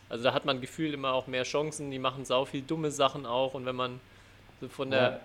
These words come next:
Speaker 1: von der Einstellung, dass ich mich da in der Regel nicht so sehr von nerven, dass ich dann, äh, also ich, ich seh das eher als, okay, gut, dann macht er halt mal da den Punkt, er wird auch,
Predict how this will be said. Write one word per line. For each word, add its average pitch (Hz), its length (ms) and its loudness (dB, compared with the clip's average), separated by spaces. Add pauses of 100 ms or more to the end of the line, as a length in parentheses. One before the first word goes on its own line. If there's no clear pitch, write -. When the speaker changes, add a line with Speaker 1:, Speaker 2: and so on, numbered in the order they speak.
Speaker 1:
von 139 180 -2
der 131 140 4
Einstellung, 139 720 2 (560)
dass 131 180 2
ich 143 120 -6
mich 151 180 -4
da 139 180 6 (880)
in 135 80 -8
der 127 120 4
Regel 135 220 2
nicht 143 180 -6
so 143 200 -2
sehr 131 200 6
von 127 240 0
nerven, 127 360 4
dass 117 180 2
ich 113 140 -12
dann, 117 340 -8
äh, 117 280 -4 (520)
also 113 160 0
ich, - 240 -4
ich 135 140 -4
seh 147 100 6
das 139 200 8
eher 135 200 6
als, 127 320 6
okay, 139 320 2
gut, 139 200 -2
dann 127 100 2
macht 131 180 0
er 131 80 6
halt 123 140 4
mal 120 100 2
da 117 100 6
den 120 140 0
Punkt, 123 300 -4
er 120 140 -6
wird 120 120 -4
auch, 117 160 2